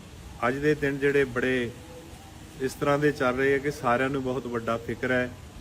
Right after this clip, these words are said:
ਫਿਰ ਵੀ ਮੈਂ ਸਾਰਿਆਂ ਲਈ ਬੇਨਤੀ ਕਰੂੰਗਾ, ਪੰਜਾਬ ਵਾਸੀਆਂ ਲਈ, ਕਿ ਅਸੀਂ ਆਪਣਾ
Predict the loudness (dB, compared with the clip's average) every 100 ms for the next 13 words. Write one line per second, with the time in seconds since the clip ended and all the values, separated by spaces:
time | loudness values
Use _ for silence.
0 | -16 -16 -10 -2 0 0 0 2 2 0
1 | 0 2 4 2 2 0 0 -2 -2 -4
2 | -4 -2 -2 -2 -2 -2 -4 -2 -2 -2
3 | -4 -4 -6 -2 -2 -4 -6 -10 -4 -4
4 | -4 -8 -4 -4 0 -2 -2 -4 -12 -18
5 | -16 -4 -4 0 0 2 2